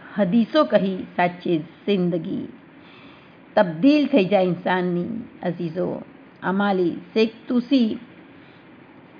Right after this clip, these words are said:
વોલ્યુમ બે, પેજ નંબર ત્રણસો સત્તાણું પરથી. રસૂલે ખુદા હજરત મોહમ્મદ મુસ્તફા સલ્લલ્લાહુ અલૈહિ વા અલિહી વસલ્લમ, અલ્લાહુમ્મા સલ્લી અલા મુહમ્મદ વા આલી મુહમ્મદ વજ્જિલ ફરજ. ને એક હદીસથી આપણે ફાયદો હાંસિલ કરીએ.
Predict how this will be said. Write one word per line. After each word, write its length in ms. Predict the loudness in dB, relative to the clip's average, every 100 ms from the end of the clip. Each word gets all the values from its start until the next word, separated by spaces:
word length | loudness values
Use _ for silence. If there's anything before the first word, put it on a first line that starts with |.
| -6
વોલ્યુમ 480 | 4 6 6 6 6
બે, 260 | 6 4 0 -12 -20 -10
પેજ 200 | -2 0
નંબર 220 | 2 2 0
ત્રણસો 420 | -2 -6 -4 -4
સત્તાણું 540 | -2 -2 2 2 0
પરથી. 440 | -4 -8 -10 -12 -14 -18 -20 -20 -20 -20 -20 -20 -20 -20 -4
રસૂલે 380 | -4 2 4 4
ખુદા 380 | 4 6 6 4 0 -4
હજરત 260 | 0 2 2
મોહમ્મદ 340 | 2 4 2 2
મુસ્તફા 320 | 0 0 -2
સલ્લલ્લાહુ 580 | 2 4 6 6 6 6
અલૈહિ 200 | 4 4
વા 120 | 0
અલિહી 140 | -2
વસલ્લમ, 520 | -4 -6 2 4 4 2 -2
અલ્લાહુમ્મા 680 | 0 2 2 0 -2 -2 -4 -2
સલ્લી 300 | 2 6 8
અલા 240 | 6 4
મુહમ્મદ 420 | 2 -4 -4 -4
વા 160 | -4 -4
આલી 120 | -6
મુહમ્મદ 360 | -6 -8 -8 -8 -6
વજ્જિલ 400 | -6 -6 -12 -12
ફરજ. 360 | -12 -14 -16 -20 -20 -20 -20 -20 -20 -12 4
ને 80 | 6
એક 220 | 6 4
હદીસથી 480 | 4 6 6 4 2
આપણે 200 | 4 2
ફાયદો 340 | 2 2 2
હાંસિલ 320 | 0 -2 -8
કરીએ. 300 | -10 -14 -16